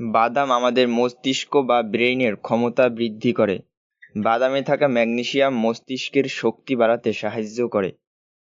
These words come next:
তাই চিকিৎসকেরা বাচ্চাদের নিয়মিত বাদাম খাওয়ার পরামর্শ দেয়। বাদাম খেলে সংক্রমণের মতো রোগে আক্রান্ত হওয়ার সম্ভাবনা অনেক কমে যায়।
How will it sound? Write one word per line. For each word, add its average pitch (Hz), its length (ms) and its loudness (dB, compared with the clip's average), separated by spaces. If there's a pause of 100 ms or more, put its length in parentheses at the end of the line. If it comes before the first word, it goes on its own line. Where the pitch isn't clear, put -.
(140)
তাই 131 140 2
চিকিৎসকেরা 135 640 0
বাচ্চাদের 127 520 2
নিয়মিত 120 360 -2 (160)
বাদাম 110 400 0
খাওয়ার 113 300 2
পরামর্শ 107 500 -6
দেয়। 98 260 -4 (840)
বাদাম 113 440 0
খেলে 139 240 0
সংক্রমণের 120 640 -2
মতো 131 260 0
রোগে 123 420 2
আক্রান্ত 117 380 -2
হওয়ার 117 280 2
সম্ভাবনা 113 540 -2
অনেক 107 280 0 (140)
কমে 92 220 -4
যায়। 90 200 -6